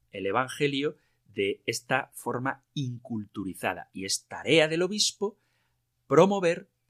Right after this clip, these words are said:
esta actividad, custodiando siempre la pureza de la fe, pero promoviendo a la vez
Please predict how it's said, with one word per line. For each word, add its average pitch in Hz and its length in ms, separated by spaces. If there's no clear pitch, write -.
esta - 520
actividad, 92 680
custodiando 175 840
siempre 151 500
la 92 280
pureza 101 440
de 156 80
la 185 120
fe, 202 280
pero 160 300
promoviendo 117 800
a 151 40
la 160 80
vez 156 260